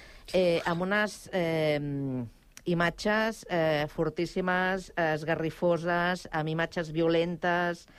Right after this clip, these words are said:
eh, que, clar, mm, això... una i una altra i una altra vegada,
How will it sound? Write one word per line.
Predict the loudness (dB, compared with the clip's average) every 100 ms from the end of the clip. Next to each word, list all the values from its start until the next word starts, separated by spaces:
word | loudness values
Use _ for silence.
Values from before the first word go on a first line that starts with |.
| -20 -20 -20 -14 0
eh, | 2 2 2 2 0 0 -2 -2 -2 -2 -6 -10 -20 -20 _ -6
que, | 0 2
clar, | 2 0 -4 -4
mm, | -4 -2 -2
això... | -2 0 0 0 -4 -16 -20 -20 -20 -20 -2 2
una | 2 2 -2 -4
i | -2 0
una | 2 0
altra | -2 -4 -4 -4
i | 0 2
una | 4
altra | 0 -2 -2
vegada, | -2 0 -2 -2 -4